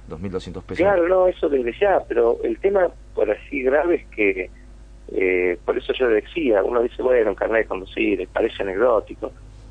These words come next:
Speaker 2: este, por ahí hasta, hasta a lo mejor, por supuesto que no lo es, pero alguna gente lo toma casi en broma, así, bueno, me hago un carnet. Eh, lo que pasa es que estamos hablando que acá había carnet también de,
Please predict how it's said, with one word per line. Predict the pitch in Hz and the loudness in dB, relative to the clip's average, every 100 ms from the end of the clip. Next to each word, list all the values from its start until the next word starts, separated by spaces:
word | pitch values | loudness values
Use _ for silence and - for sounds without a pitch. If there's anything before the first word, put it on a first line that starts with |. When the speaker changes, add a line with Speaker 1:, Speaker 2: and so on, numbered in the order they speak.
| - | -12
Speaker 2:
este, | - - - - | -10 -10 -8 -8
por | - 101 | 0 2
ahí | 131 | 4
hasta, | 104 - - | 0 -4 -6
hasta | - - - | -6 -10 -10
a | - | -8
lo | |
mejor, | 92 - 135 104 - - - - - | -4 0 2 0 -4 -14 -20 -18 -12
por | - - | -10 -10
supuesto | - 120 113 | -6 -2 0
que | 104 | 0
no | 107 | 2
lo | 117 | 2
es, | 120 | 0
pero | - 104 | -2 0
alguna | 98 110 | 2 0
gente | - 117 - | -2 -6 -4
lo | 98 98 | -4 -2
toma | 104 101 | -2 -2
casi | 98 - 95 | -6 -8 -6
en | |
broma, | 135 151 131 110 117 | 0 2 4 2 -2
así, | - | -2
bueno, | 127 117 113 110 | 2 4 2 0
me | 107 | -2
hago | 110 | -2
un | |
carnet. | 101 120 127 - - - - - - - | -2 0 0 -2 -12 -20 -20 -20 -14 -4
Eh, | 107 113 | -2 0
lo | 107 | 0
que | 107 | 2
pasa | 131 190 | 0 -2
es | 156 | -4
que | |
estamos | - 139 120 | -2 -2 2
hablando | 110 120 143 | 2 4 2
que | 139 | 0
acá | 101 104 | 0 2
había | 160 151 | 2 2
carnet | - 92 98 - | 2 -2 -4 -4
también | 110 82 98 131 110 | -4 -4 -4 -2 0
de, | 110 151 | 2 0